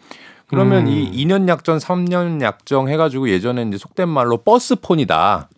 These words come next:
Speaker 1: 해서
Speaker 2: 음.
Speaker 1: 버스 왔을 때 안 타면 놓치니까
Speaker 2: 음.
Speaker 1: 이 불법 보조금이 기승을 부릴 때 핸드폰을
Speaker 2: 음.
Speaker 1: 싸게 공짜로 사야 된다라고 해서 버스폰, 버스폰 했던 때가 있었는데 그 시기의 기억을 한번 되살려 보려고 해요.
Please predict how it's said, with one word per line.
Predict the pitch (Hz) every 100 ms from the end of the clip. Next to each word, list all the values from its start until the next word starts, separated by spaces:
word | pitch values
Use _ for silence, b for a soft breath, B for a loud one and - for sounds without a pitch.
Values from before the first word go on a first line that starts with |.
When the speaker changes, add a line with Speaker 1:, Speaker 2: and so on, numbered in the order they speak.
| 147
Speaker 1:
해서 | 143 135 123
Speaker 2:
음. | B B -
Speaker 1:
버스 | 180 220 -
왔을 | 190 123 160
때 | 139
안 | 101 104
타면 | - 165 127 110
놓치니까 | 101 - 160 127 - 135 135 - 139
Speaker 2:
음. | 123 107
Speaker 1:
이 | 110
불법 | 101 123 - 151
보조금이 | - 110 120 107 110 107 101
기승을 | - 98 127 104
부릴 | - 101
때 | 98 80 78 92 90
핸드폰을 | 139 131 120 107
Speaker 2:
음. |
Speaker 1:
싸게 | 104 135 151 98 - _ -
공짜로 | 170 160 147 131
사야 | - 160
된다라고 | 147 117 110 101 87 101
해서 | 113
버스폰, | 117 147 160 - - 120
버스폰 | 147 - - 123
했던 | 123 139
때가 | 120 127
있었는데 | 107 92 78 76 135 113 69 B B B B -
그 | 147
시기의 | 180 240 208 214 196 185 170 170
기억을 | - 113 110 110 113
한번 | 120 107 98 90
되살려 | 82 92 107 104 98
보려고 | 95 87 85 95
해요. | 135 71 82 76